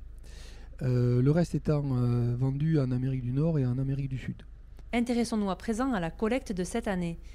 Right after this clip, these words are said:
Speaker 2: Les vergers aussi ont souffert des caprices de la météo des mois passés, comme nous l'explique Philippe Maisonnave.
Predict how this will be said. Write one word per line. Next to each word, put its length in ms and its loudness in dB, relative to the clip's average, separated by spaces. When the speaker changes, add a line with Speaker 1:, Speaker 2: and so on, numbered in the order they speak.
Speaker 2:
Les 100 0
vergers 360 0
aussi 420 -2
ont 100 -2
souffert 380 -4
des 100 -4
caprices 440 -4
de 100 0
la 100 2
météo 480 0
des 140 -2
mois 160 0
passés, 380 -4
comme 240 2
nous 100 2
l'explique 480 -4
Philippe 380 -6
Maisonnave. 580 -4